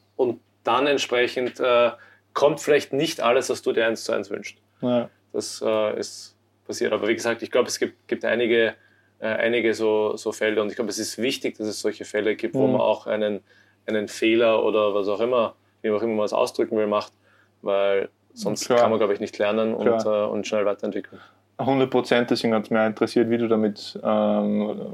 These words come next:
Speaker 2: oder wie ihr damit umgeht, wie ihr dann mit dem Kunden kommuniziert, weil ich glaub, dass, ähm, also das nie, ähm, wenn man Scheiß baut, ähm, also, äh, und ich glaub, dass es nie so ist, dass man, ähm,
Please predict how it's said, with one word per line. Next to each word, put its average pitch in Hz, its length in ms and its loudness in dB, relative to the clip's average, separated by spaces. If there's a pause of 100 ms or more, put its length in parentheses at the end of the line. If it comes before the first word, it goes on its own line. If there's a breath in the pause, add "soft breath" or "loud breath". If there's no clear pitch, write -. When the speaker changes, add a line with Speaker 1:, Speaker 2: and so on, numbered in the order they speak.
Speaker 2:
oder 104 500 0
wie 110 80 2
ihr 120 160 4
damit 117 240 4
umgeht, 123 480 2
wie 120 100 2
ihr 117 120 4
dann 117 560 4
mit 117 160 0
dem 113 120 -4
Kunden 123 380 -4
kommuniziert, 120 880 0 (360 loud breath)
weil 113 140 4
ich 104 40 0
glaub, 110 260 2
dass, - 380 -4
ähm, 107 320 2
also 104 180 0
das 101 220 0
nie, 113 340 -2 (840 soft breath)
ähm, - 360 -10 (320)
wenn 107 160 0
man 104 140 4
Scheiß 104 300 2
baut, - 340 0
ähm, 107 400 2
also, 107 360 2 (400 loud breath)
äh, 107 280 6
und 107 240 2
ich 110 100 4
glaub, 104 260 4
dass 113 140 2
es 110 140 2
nie 120 320 2
so 127 480 0
ist, 113 220 2
dass 110 120 2
man, 107 580 2
ähm, 104 600 0